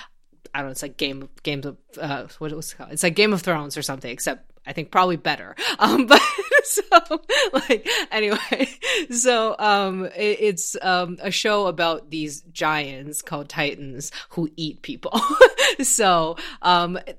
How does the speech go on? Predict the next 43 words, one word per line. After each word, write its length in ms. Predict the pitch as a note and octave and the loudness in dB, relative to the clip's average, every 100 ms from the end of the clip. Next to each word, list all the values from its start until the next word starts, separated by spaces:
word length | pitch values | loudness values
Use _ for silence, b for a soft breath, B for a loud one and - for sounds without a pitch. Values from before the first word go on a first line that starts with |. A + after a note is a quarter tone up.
| - - | -12 -2
and 400 | G#3+ G#3+ G#3+ G3+ | 0 0 -4 -4
I, 420 | - G#3 A3+ A3 G#3+ - - | 2 4 4 0 -6 -6 0
I 80 | A#3 | 0
am 160 | A#3+ | 2
actually 480 | B3+ F#4 - G#4+ G#4 | 2 0 -2 -2 0
not 240 | C4 A3 | 0 0
sure. 260 | - F3+ D#3+ | -2 -6 -6
So, 160 | E3+ F#3 | -4 -6
like, 340 | D#3+ C#3+ - _ | -6 -10 -16 _
people 300 | - G3+ G3 | -8 -6 -4
can 260 | F3+ F3+ D#3 | -2 -4 -4
correct 380 | D3+ F3+ D#3+ - | -2 0 0 -2
me 80 | F3 | -4
if 120 | E3+ | -2
I'm 160 | D#3 | -4
wrong. 200 | D#3+ D#3+ | -2 -2
Like, 160 | E3 E3+ B B B | -2 -4 B B B
I 140 | A#3+ | -2
believe 560 | A#3+ A#3 G3 G#3 C#4+ - | -2 -4 -4 -6 -6 -6
the 80 | |
creator 560 | E4+ - F#3+ D#3 E3+ F#3+ | -8 -6 -6 -6 -4 -4
of 180 | G3+ F#3 | -6 -8
Attack 320 | F#3+ G#3 G3 | -10 -8 -6
on 140 | G#3 | -8
Titan 500 | G3+ G3+ G3 G3 G3 | -4 -2 -2 -4 -6
was, 240 | D#3+ D#3 - - - - - - | -4 -6 -8 -14 -20 -20 -20 -16
i-, 80 | F3+ | -4
if 160 | A3 A3+ | -2 4
not 200 | A3 F#3 | 4 4
overtly, 520 | F3+ E3+ E3 F#3+ G3 | -2 -2 -4 -2 -2
like, 180 | G3+ G3+ | 0 -2
inspired 580 | G3 - F3 F3+ F#3+ | -4 -2 0 0 -2
by 360 | F#3 F#3 F#3 F#3 | 0 2 2 -2
this 180 | F3+ F3 | -6 -8
painting, 600 | - F3+ F#3 F#3+ G3 F#3+ - - | -4 -4 -2 -2 -4 -6 -12 -18
would 320 | D#3 D3 D3+ | -12 -8 -2
have 240 | E3 D#3 - B B B - - | -2 -4 -10 B B B -20 -10
been 180 | D#3+ D#3 | -6 -4
inspired 560 | E3 - D3 E3 E3+ | -4 0 2 4 4
in 120 | D#3 | 2
some 260 | D3 D#3 D3+ | -2 -4 -2
way. 320 | E3+ F3+ G#3 | 0 2 0
Um, 500 | E3+ E3+ D#3+ D#3 D#3+ | 0 0 0 -2 -6